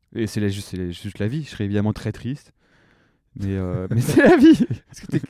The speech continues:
Speaker 2: t'es quelqu'un de pessimiste ou d'optimiste ? Parce que là, quand on t'entend comme ça, on se dit, « Bon, bah, <laughs> c'est un peu pessimiste. »
Speaker 1: Ouais, je, je, en fait, non, je dirais pas que je suis pessimiste, mais j'essaie de garder la tête sur les épaules.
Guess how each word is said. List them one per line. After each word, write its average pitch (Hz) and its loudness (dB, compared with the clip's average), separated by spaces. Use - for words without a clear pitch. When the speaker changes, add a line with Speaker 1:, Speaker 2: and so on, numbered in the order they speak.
Speaker 2:
t'es 151 -6
quelqu'un 180 -4
de 185 -4
pessimiste 202 -6
ou - -12
d'optimiste ? 127 -10
Parce - -20
que 113 -10
là, 135 -6
quand 110 -6
on 104 -4
t'entend 107 -6
comme 110 -8
ça, 143 -4
on 123 -2
se 101 -8
dit, « 107 -10
Bon, 104 -6
bah, 92 -8
<laughs> 123 -10
c'est - -6
un 117 -2
peu 175 -4
pessimiste. » 117 -2
Speaker 1:
Ouais, 113 4
je, - -8
je, - -14
en 117 -2
fait, 165 0
non, 143 -2
je 123 -8
dirais 147 2
pas 220 -2
que 190 0
je - -10
suis 139 -8
pessimiste, 160 -4
mais 113 -2
j'essaie 123 -2
de 123 -2
garder 123 0
la 127 2
tête 131 -4
sur - -6
les 113 -4
épaules. 101 -8